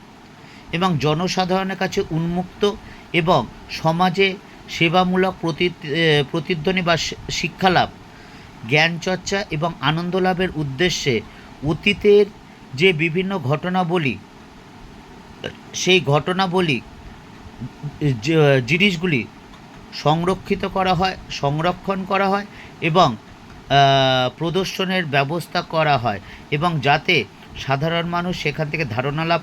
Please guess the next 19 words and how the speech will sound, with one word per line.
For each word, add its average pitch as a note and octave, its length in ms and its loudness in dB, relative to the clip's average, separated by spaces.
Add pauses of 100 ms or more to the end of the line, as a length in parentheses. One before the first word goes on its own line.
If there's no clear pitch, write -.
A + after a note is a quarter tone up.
করতে F3 260 -6
পারে F3+ 280 -2 (300)
এবং D3 260 0
যারা D3+ 220 4
গবেষণা C#3+ 540 -2
করে B2+ 320 2 (320)
সেই D#3+ 240 0
জিনিসগুলো C#3 480 -2
নিয়ে F3 180 0
যারা F#3 340 0
গবেষণা D3+ 560 0 (320)
করতে A2+ 280 2
পারে। F2+ 260 -6 (1300)
তাহলে F#3+ 320 4
আমরা E3+ 260 2
জাদুঘর E3 540 0
কী F#3+ 80 -2
দেখলাম? F#3+ 420 -2 (440)
অর্থাৎ F#3+ 300 2